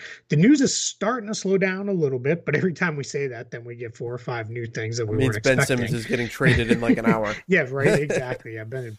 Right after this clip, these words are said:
Speaker 1: yep, a Ben Simmons trade is probably gonna come, uh, at any point here. But yeah, but we're, we're, so we're probably gonna be focused on knocking out these, uh, review previews over the next, uh, li-, little bit here. But, um, but if there is news, we'll, we'll be on it. We'll, we'll
Speaker 2: Mm-hmm.
Speaker 1: react to it and, and get into it. But yeah, we're, we're excited. We're,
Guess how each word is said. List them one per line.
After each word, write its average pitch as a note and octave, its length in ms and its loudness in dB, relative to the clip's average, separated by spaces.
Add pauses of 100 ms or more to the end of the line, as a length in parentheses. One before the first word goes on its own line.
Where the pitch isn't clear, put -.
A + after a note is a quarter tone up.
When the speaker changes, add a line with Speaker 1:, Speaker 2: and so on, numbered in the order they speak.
(140)
Speaker 1:
yep, C#3+ 240 -4
a B2 60 -6
Ben B2+ 200 -6
Simmons C3+ 320 -6
trade A2+ 280 -6
is A#2 80 -6
probably C3+ 420 2
gonna A2+ 160 -4
come, A#2 300 -6 (340)
uh, A#2 40 -6
at G#2 240 -2
any A2 160 0
point A2 280 0
here. B2 140 4
But C3+ 140 6
yeah, C#3+ 200 6
but C#3+ 200 6
we're, D3+ 280 6
we're, D#3 460 4 (260)
so - 160 -4
we're D3 220 6
probably G3+ 360 2
gonna E3 200 0
be C3+ 160 -6
focused C3 500 -6
on A#2 180 -8
knocking A#2 360 -6 (100)
out A2 200 -6
these, A2 100 -6 (500)
uh, A#2 100 2
review A#2 440 2
previews C#3 580 4
over A#2+ 220 2
the A#2+ 80 0
next, A#2+ 380 -4
uh, A#2 240 2 (160)
li-, B2+ 80 2
little A#2+ 300 4
bit D3 180 4
here. C#3+ 260 0
But, C3 220 -2 (340)
um, G#2+ 400 -4
but A#2 160 0
if - 140 0
there A#2+ 160 4
is E3+ 160 6
news, G3 320 2
we'll, A#2+ 140 -4
we'll A#2+ 180 -2
be C#3 180 0
on F#3+ 160 0
it. G#3+ 140 -2
We'll, B2 140 -6
we'll A#2 140 -2
Speaker 2:
Mm-hmm. A#2+ 80 -2
Speaker 1:
react B2+ 380 0
to F3 140 4
it F3 60 2
and, D#3 160 0
and C#3 180 -2
get C#3 140 2
into D#3 260 0
it. G#2+ 140 -6
But A2 100 -4
yeah, B2+ 140 -2
we're, A2+ 200 -4
we're A#2+ 220 -2
excited. C3+ 400 2
We're, A#2+ 200 -2